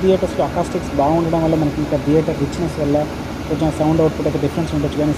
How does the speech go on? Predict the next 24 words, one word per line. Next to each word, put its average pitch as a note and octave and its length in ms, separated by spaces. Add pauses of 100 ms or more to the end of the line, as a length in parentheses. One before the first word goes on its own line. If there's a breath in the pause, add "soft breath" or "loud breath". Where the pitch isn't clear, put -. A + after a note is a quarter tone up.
సౌండ్ D3+ 280
సిస్టమ్ D3+ 380
అయితే D3 200 (500)
లేటెస్ట్ D#3+ 420
సౌండ్ D3+ 240
సిస్టమ్. F3 260 (160)
And C#3+ 100 (180)
ఇప్పుడు G3 340 (340)
చాలా D#3+ 360 (100)
అడ్వాన్స్డ్‌గా D#3+ 640 (480)
చాలా D#3 260 (100)
సౌండ్ D#3 240
సిస్టమ్ D3+ 260
అయితే D3 200
చాలా C#3 160 (140)
చేంజ్ D3+ 300
అయిందని D3 260
అయితే C#3+ 160 (460)
చెప్పుకోవచ్చు B2+ 360
ఫ్రెండ్స్. - 220 (420)
నేనైతే F#3 320 (500)
రీసెంట్గా F3 380 (100)
కేజీఎఫ్ D#3+ 380
టూ D#3 60